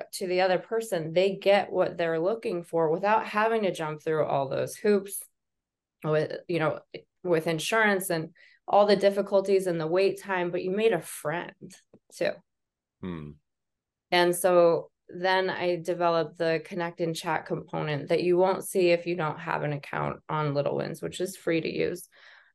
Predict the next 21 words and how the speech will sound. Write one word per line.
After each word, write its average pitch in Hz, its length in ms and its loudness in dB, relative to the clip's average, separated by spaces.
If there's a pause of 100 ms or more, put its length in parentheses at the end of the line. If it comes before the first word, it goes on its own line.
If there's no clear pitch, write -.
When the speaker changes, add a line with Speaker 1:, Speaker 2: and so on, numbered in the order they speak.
Speaker 1:
Um, 156 500 -2 (520)
but 208 120 6
you 214 140 4
can 208 200 4
say, 220 400 6
and, 185 320 2
and 180 160 2
I 180 100 2
have 190 280 0 (220)
traded 180 320 0
a 160 80 4
lot 151 260 4
of 156 200 0
things 147 520 -8
on, 151 320 -2
on 160 180 -2
Little 156 200 0
Wins 147 180 0
that 160 100 4
were 160 160 4
Ava's. 156 480 2